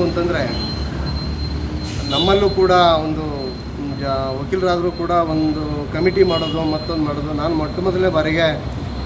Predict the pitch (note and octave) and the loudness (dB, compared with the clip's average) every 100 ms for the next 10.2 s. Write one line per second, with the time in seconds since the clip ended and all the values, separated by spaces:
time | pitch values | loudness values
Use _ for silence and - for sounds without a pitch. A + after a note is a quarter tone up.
0 | D#3+ E3 D#3+ E3+ F#3+ F3+ F3 D#3+ D#3+ E3 | -2 0 0 2 4 4 2 0 0 0
1 | F3 E3 D#3 D3+ D3 D3 E3 D3+ D3 C#3 | -2 -2 -2 -2 -2 -2 -2 0 0 0
2 | D#3 D#3+ D#3+ D3+ C#3+ A#2+ C3 C3+ C3 D3+ | 0 0 -2 0 0 0 -2 -4 -2 2
3 | G3 F3 C#3+ D3 - - - C#3+ D#3+ G3 | 4 4 2 -2 -4 -6 -4 0 4 4
4 | F3 F3 F#3 G3+ F#3 F#3 F3+ E3+ F#3 F3 | 4 4 4 2 2 2 4 2 2 0
5 | E3 F3+ F3 C#3+ B2+ A#2 A#2+ - - - | 2 2 2 0 -2 -4 -6 -6 -6 -6
6 | - - - - - D3+ F3+ F3+ F3+ F3 | -6 -6 -6 -6 -4 2 2 2 0 0
7 | F#3 F#3 E3+ E3 D3 E3 E3 D#3+ D#3 C3+ | 2 0 0 -2 -2 0 0 0 -4 -4
8 | D#3 D#3 - - - - - C#3+ E3 F3+ | -2 -4 -6 -6 -6 -6 -2 4 4 6
9 | F3+ F#3 E3 - E3 D3+ D#3+ D#3 D3 C3+ | 4 4 0 -2 -2 -2 -2 -2 -2 -2
10 | C3+ | -2